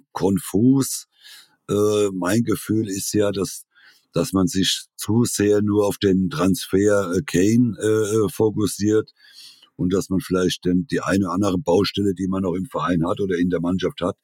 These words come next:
dass man die ein bisschen vergisst, ne? Die, für mich ist eine große und eine wichtige Baustelle ist die Torhüterposition. Also sollte Manuel Neuer jetzt wirklich noch längere Zeit ausfallen durch die O P, die er jetzt, äh, äh,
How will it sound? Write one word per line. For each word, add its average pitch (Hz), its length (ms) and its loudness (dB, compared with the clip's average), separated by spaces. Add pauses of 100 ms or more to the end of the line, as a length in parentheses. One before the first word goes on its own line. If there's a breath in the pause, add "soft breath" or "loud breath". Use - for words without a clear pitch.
(540 loud breath)
dass 87 180 -2
man 92 160 0
die 87 120 0
ein 82 40 -10
bisschen 92 280 -2
vergisst, 98 500 0
ne? 113 320 2
Die, 87 320 -6
für 78 100 -2
mich 92 180 2
ist 87 140 -10
eine 98 80 0
große 110 560 0 (680 loud breath)
und 95 160 2
eine 90 100 2
wichtige 95 320 0
Baustelle 92 480 2
ist - 300 -2
die 110 80 0
Torhüterposition. 113 1200 0 (480 loud breath)
Also 87 180 0
sollte 101 360 0
Manuel 92 420 2
Neuer 92 220 0
jetzt 92 180 -2
wirklich 95 300 0
noch 87 160 -2
längere 104 420 2
Zeit 87 300 0
ausfallen 76 520 0
durch 90 220 0
die 92 80 0
O 87 100 2
P, 87 220 2
die 85 140 2
er 82 80 4
jetzt, - 280 -6 (840 soft breath)
äh, 87 40 2
äh, 85 760 2